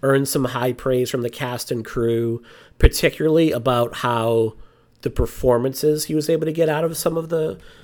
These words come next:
folks, which I guess makes sense when you think about, like, the big knock on Tobe Hooper is he can set up shots amazingly well, but didn't necessarily give, like, the actors anything to work with. It was more about, "We gotta get this shot."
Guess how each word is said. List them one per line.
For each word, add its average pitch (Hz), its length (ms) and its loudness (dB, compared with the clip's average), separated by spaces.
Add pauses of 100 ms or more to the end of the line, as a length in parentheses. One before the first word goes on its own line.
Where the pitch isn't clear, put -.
folks, - 480 -2
which - 500 -2 (280)
I 160 80 2
guess 160 340 0
makes 180 260 0
sense 156 280 2
when 151 100 0
you 135 80 2
think 131 240 0
about, 123 340 0
like, 113 300 -6
the 120 100 -6
big 127 300 -4
knock 117 320 -4
on 123 100 -6
Tobe 117 360 -4
Hooper 139 420 -4
is - 240 -10
he 117 100 -8
can 110 240 -4
set 117 360 -2
up 120 180 -8
shots - 480 -10
amazingly 101 760 -8
well, 98 420 -8 (400)
but 123 240 -4
didn't 135 260 4
necessarily 117 760 -2
give, 110 420 -4
like, 107 200 -10
the 101 220 -12 (100)
actors - 640 -12
anything 101 440 -10
to 107 100 -6
work 92 360 -10
with. - 280 -16
It 123 60 -12
was 113 180 -8
more 107 260 -8
about, 104 460 -10 (320)
"We 117 140 0
gotta 107 240 -4
get 101 260 -10
this 104 160 -8
shot." 101 520 -8